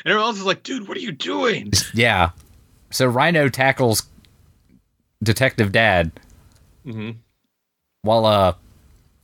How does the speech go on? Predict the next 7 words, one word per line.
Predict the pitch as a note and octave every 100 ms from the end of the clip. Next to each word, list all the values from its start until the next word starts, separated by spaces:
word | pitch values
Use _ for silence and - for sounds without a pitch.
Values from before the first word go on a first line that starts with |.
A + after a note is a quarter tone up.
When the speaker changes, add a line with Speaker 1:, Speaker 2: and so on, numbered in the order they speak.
| _ _ _ _ _ _ _ _ -
Speaker 2:
Football | C3+ A#2 A2
Boy | G#2+ A2
runs | G2+ G#2+ G2
off | G#2 G2+
into | F#2+ F#2+
the | F2+
night. | F2+ D#2+